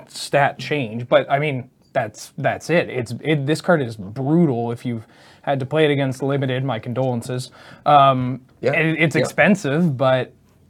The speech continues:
Speaker 1: I think it's good enough in a deck that can <laughs> justify playing some pretty weird cards.
Speaker 2: The hard thing about this is if you're playing against not a creature deck,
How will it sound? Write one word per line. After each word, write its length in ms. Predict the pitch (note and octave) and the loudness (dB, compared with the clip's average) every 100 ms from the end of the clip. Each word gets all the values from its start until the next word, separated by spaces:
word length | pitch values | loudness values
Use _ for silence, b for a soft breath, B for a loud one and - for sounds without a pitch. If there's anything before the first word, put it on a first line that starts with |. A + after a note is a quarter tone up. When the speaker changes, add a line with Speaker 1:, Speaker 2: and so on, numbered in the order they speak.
| _ - | _ -4
Speaker 1:
I 160 | C3 | -4
think 600 | B2+ - - E3 F#3+ F#3 - | -4 -10 -4 -2 -2 -4 -4
it's 300 | D#3 C#3 C#3+ | -2 -2 -2
good 400 | C3+ A#2+ D#3 E3 | -2 2 2 4
enough 500 | D#3 D3+ D3 D3 D#3+ | 2 0 -2 -2 -4
in 100 | D3 | -4
a 100 | B2+ | -4
deck 440 | G#2+ C3 C#3+ C#3 | -2 2 2 2
that 220 | C#3+ C#3 | -4 -4
can 200 | D3 C3+ | -4 -4
<laughs> 120 | A#2+ A#2 | -4 -6
justify 640 | - - C3+ C3 C3 C3 | -6 -6 -6 -4 -2 -2
playing 460 | A#2+ - C3+ C3+ C3+ | -2 -4 -2 -2 -4
some 260 | C#3+ C3 | -4 -6
pretty 1120 | B2+ E3 D#3 D3+ C#3+ C3+ B2 A#2 A2+ A#2 A2+ A2+ | -4 -2 0 0 -2 -2 -2 -4 -6 -4 -6 -6
weird 580 | A2 A2+ A#2 A#2 A#2 A#2 | -8 -6 -4 -4 -6 -6
cards. 440 | C3+ C#3 G3 - | -2 0 0 -2
Speaker 2:
The 180 | C#3+ F3 | 2 2
hard 260 | G#3 A#3+ A#3+ | 4 0 0
thing 140 | C4 | 0
about 260 | F#3+ D#3 - | 0 0 -2
this 260 | A#2 - | -4 -4
is 300 | - C3 A#2+ B2+ | -2 0 0 -2
if 120 | B2+ | -4
you're 140 | C3 | -4
playing 380 | B2+ - D3+ F#3 | -4 -4 0 0
against 520 | E3 B2+ B2+ A#2 - - | -2 -2 -2 -4 -8 -4
not 400 | G#2 A2 C3 - | 2 2 2 0
a 80 | A2+ | -6
creature 460 | - A#2+ B2 D#3+ | -4 -6 -4 -2
deck, 400 | E3 G3+ A#3+ - | 0 -2 -4 -18